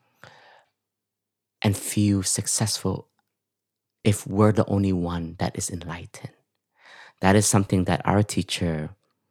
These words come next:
was very courageous in, in, um, empowering, because a lot of spiritual view is like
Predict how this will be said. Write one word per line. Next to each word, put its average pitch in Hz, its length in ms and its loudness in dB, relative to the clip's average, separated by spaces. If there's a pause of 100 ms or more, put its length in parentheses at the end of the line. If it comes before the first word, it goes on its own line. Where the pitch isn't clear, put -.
(720)
was - 120 -2
very 104 240 4
courageous 90 840 0
in, 85 580 -4 (800)
in, 85 360 -4
um, 80 320 -12 (480)
empowering, 95 960 2 (460)
because 92 600 0 (720)
a 98 80 6
lot 98 240 8
of 120 100 6
spiritual 90 960 2 (1300)
view 98 640 6
is - 220 0
like 85 320 -2